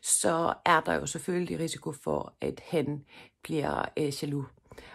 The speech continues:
og det vil vi jo selvfølgelig ikke udsætte ham for. Øhm, det kan jo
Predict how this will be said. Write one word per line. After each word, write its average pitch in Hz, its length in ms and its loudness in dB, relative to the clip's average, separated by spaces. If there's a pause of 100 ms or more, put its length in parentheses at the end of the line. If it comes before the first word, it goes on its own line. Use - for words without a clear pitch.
(180)
og 160 220 6
det 180 160 6
vil 151 180 2
vi 139 40 -2
jo 135 140 0
selvfølgelig - 600 0
ikke 151 240 -6
udsætte 147 400 -4
ham 135 160 -4
for. 151 460 0 (360)
Øhm, 139 560 0
det 165 140 -2
kan 165 280 2
jo 151 200 -4